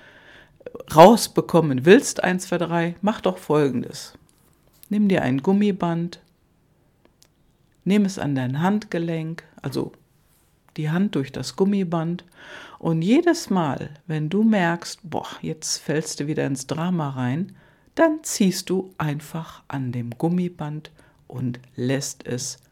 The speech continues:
schnappen. <laughs> Ja, das zwiebelt ein bisschen, aber es ist auch gut, denn es wird dir immer deutlicher, wo du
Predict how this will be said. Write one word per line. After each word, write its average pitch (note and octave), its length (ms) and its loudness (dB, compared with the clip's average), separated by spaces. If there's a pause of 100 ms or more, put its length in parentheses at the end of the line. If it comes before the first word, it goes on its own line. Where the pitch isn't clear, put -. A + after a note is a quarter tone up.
(120)
schnappen. C3 920 -8
<laughs> - 60 -20 (800)
Ja, - 380 -8 (1120)
das G#3+ 220 -6
zwiebelt G3+ 440 2
ein D3+ 120 0
bisschen, D3+ 480 4 (280)
aber F#3 580 2 (240)
es E3 380 -2
ist - 380 -2
auch G3+ 320 -2
gut, - 460 0 (180)
denn G3+ 460 0 (180)
es C#3+ 280 -4
wird F3 380 2
dir A3 220 2
immer G#3 240 2
deutlicher, D3+ 800 0 (460)
wo D3 200 2
du A3+ 560 2